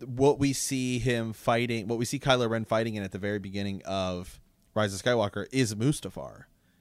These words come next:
Yeah, but it, it doesn't, it just doesn't look like what we saw in Episode three.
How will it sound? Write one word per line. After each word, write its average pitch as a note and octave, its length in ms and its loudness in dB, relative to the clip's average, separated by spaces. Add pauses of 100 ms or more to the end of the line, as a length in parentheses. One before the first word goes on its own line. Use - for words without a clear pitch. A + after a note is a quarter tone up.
(140)
Yeah, A2 80 -2
but A2+ 120 4
it, A2+ 140 2
it B2 140 2
doesn't, B2 300 4
it A2 60 -4
just A2 160 -2
doesn't A2+ 240 0
look G#2+ 260 0
like G2+ 160 -2 (280)
what G2+ 180 -4
we G#2 100 -6
saw G2+ 460 2
in F#2+ 280 -6
Episode F2+ 460 -6
three. G#2+ 480 -4